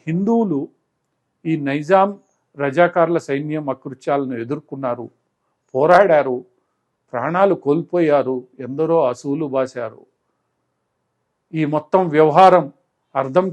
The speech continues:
చేసుకున్న సర్దార్ పటేల్ ఆపరేషన్ పోలోకు శ్రీకారం చుట్టారు, సైన్యాన్ని ఇక్కడికి పంపించారు, ఈ అకృత్యాలకు అడ్డుకట్ట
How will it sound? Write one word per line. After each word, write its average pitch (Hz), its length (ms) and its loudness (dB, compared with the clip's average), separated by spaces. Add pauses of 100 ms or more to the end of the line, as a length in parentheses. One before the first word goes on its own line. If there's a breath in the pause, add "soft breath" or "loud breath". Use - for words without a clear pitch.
చేసుకున్న 165 440 -4 (120)
సర్దార్ 165 420 2 (120)
పటేల్ 139 420 2 (2000)
ఆపరేషన్ 156 560 -2
పోలోకు 156 440 -2
శ్రీకారం 151 540 0
చుట్టారు, 143 420 -4 (440)
సైన్యాన్ని 143 560 -4
ఇక్కడికి 131 300 -8 (100)
పంపించారు, 135 600 -6 (460)
ఈ 139 120 -4 (160)
అకృత్యాలకు 143 920 -4 (560)
అడ్డుకట్ట 120 480 -10